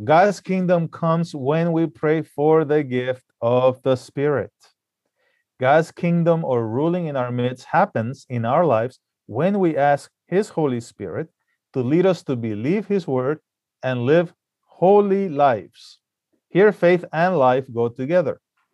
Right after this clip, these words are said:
To live godly lives is to live by faith in Christ.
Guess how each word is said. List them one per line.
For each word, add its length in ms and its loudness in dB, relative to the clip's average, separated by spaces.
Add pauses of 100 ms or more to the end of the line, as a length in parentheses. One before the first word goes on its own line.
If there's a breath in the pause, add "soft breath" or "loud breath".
(140)
To 100 -2
live 480 2
godly 560 2
lives 720 -10 (400)
is 240 -2
to 160 -4
live 320 2
by 220 2
faith 640 -6
in 260 -10
Christ. 540 -14